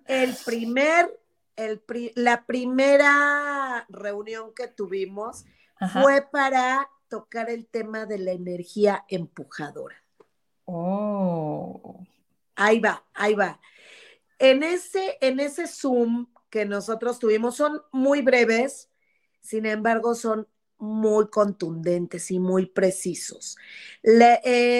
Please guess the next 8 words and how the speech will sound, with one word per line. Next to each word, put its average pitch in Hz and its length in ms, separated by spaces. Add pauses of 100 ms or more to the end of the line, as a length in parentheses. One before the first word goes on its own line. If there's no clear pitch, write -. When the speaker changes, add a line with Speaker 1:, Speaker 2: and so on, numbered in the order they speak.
Speaker 1:
en 240 100
el 240 180
primer 247 360
Zoom 254 540
vimos 226 580
la 214 140
energía 208 720
empujadora. 196 1200